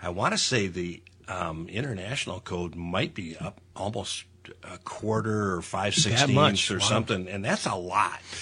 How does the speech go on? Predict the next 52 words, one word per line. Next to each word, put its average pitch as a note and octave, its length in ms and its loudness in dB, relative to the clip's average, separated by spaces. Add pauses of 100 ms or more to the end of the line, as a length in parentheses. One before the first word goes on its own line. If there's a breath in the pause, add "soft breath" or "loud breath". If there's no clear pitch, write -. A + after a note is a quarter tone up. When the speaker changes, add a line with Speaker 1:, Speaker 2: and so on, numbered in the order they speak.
(160 loud breath)
Speaker 1:
That's D#3 100 2
Speaker 2:
So, F#3 80 12 (140)
Speaker 1:
a - 20 -6
lot. F2+ 480 -4
Speaker 2:
so - 180 2
what G3 220 4
we're G#3 120 4
talking F3+ 360 4
about, C#3 240 4
people D#3 220 -2
know, C3+ 340 4
a C#3+ 260 0
set F#3 280 8
of F#3+ 100 4
steps D3+ 460 6
basically D3+ 420 2
consists B2+ 400 -4
of B2 80 -4
two C3+ 160 -2
things: A#2 400 -6
the B2+ 160 2
riser C#3 420 6
and B2 220 0
the B2 60 0
tread. F#2+ 320 -4 (120)
And A2 120 -6
the A2+ 40 -4
riser B2+ 440 4
is B2+ 100 0
how C3 300 2
high C#3 220 6
your C3+ 200 2
foot C3+ 280 -4
has C3 240 2
to C3+ 100 -8
go B2 240 -4
up E3+ 340 2
to B2+ 140 -6
step D#3 280 2
on G3 120 2
the F#3+ 80 2
step. F#3 280 4 (440 loud breath)
The C#3 80 2
tread D3+ 280 6
is C#3 120 4
how C#3+ 420 2 (140)
deep C#3+ 320 0 (320 soft breath)
that C3+ 200 6
is. B2+ 200 10
So C3+ 180 6
let's C#3 160 4
say D3 300 4